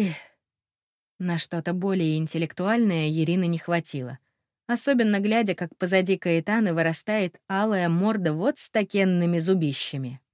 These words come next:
Каэтана, даже не поворачиваясь, отпихнула ее ладонью, прямо по носу. Ирина чуть в обморок не упала. А вдруг сейчас Каэтану прямо на ее глазах сожрут,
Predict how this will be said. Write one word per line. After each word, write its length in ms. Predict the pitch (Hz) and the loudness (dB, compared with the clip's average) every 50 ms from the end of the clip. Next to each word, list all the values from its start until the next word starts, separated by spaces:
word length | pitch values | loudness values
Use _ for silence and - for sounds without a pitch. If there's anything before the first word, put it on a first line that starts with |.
| _ _ _ _ _ _ _ _ _ _ _ _ _ _ _ _ _ _ _ _ _ _ _ _ _ _ _ _ _ _ _ | _ _ _ _ _ _ _ _ _ _ _ _ _ _ _ _ _ _ _ _ _ _ _ _ _ _ _ _ _ _ _
Каэтана, 640 | - 165 156 151 151 151 - 170 170 165 160 151 | -4 -2 -2 -2 -2 -4 -4 -2 -2 -2 -2 -2
даже 260 | 151 160 160 156 160 | -2 -2 -2 -2 -2
не 140 | 165 165 160 | -2 -4 -4
поворачиваясь, 880 | 151 160 151 156 151 151 170 190 185 - - 156 147 147 147 147 - 170 | -4 -4 -4 -2 -2 0 -2 -2 -2 -4 -4 -4 -2 -2 -2 -4 -4 -6
отпихнула 560 | 156 - - 175 - - 180 185 185 180 175 | -6 -6 -8 -8 -6 -2 -2 0 0 2 2
ее 280 | 165 160 156 160 170 | 2 2 2 2 2
ладонью, 580 | 170 175 185 185 160 147 131 131 131 135 135 147 - _ _ _ _ _ _ _ _ | 2 2 2 0 0 -2 -2 -4 -6 -8 -12 -14 -16 _ _ _ _ _ _ _ _
прямо 360 | - - 320 302 294 285 294 | 0 2 2 2 2 2 0
по 220 | - - - 247 170 | 0 0 2 2 2
носу. 420 | 147 139 139 - - - 147 147 - _ _ _ _ _ _ _ _ _ _ _ _ _ _ _ _ _ _ _ _ _ - | 2 0 -2 -4 -4 -6 -6 -10 -20 _ _ _ _ _ _ _ _ _ _ _ _ _ _ _ _ _ _ _ _ _ -8
Ирина 580 | 180 147 156 147 147 139 160 185 208 196 156 151 | -6 -2 -2 0 0 0 2 2 2 2 0 -2
чуть 280 | - - 185 180 - | -4 -4 -4 -4 -2
в 100 | 190 190 | -2 0
обморок 500 | 208 190 151 139 151 151 151 143 - - | 2 2 2 0 0 -2 -2 -2 -4 -2
не 100 | 165 165 | -2 0
упала. 540 | 160 160 147 147 - 147 135 127 131 131 143 - _ _ _ _ _ _ _ _ _ _ _ _ _ _ _ | 0 -2 -2 -2 -4 -4 -4 -6 -8 -12 -14 -18 _ _ _ _ _ _ _ _ _ _ _ _ _ _ _
А 120 | - 190 190 | -4 -4 -2
вдруг 400 | 165 175 180 226 262 277 233 - | -2 -2 0 0 0 0 0 -4
сейчас 520 | - - 208 190 175 - - 240 240 - - | -4 -2 -2 -2 -2 -2 -2 -4 -4 -4 -2
Каэтану 540 | - 190 180 175 - 220 226 233 214 180 | -2 -2 -2 -2 -2 0 0 2 2 0
прямо 320 | 160 - 185 190 190 202 196 | 0 0 0 2 2 2 2
на 200 | 196 202 202 202 | 2 2 2 2
ее 180 | 196 208 214 | 2 2 2
глазах 460 | 214 202 196 196 196 185 226 240 247 - | 2 2 2 2 2 2 0 -2 -2 -2
сожрут, 560 | - 247 247 247 262 254 190 139 127 - | -2 0 0 2 2 0 0 -2 -4 -8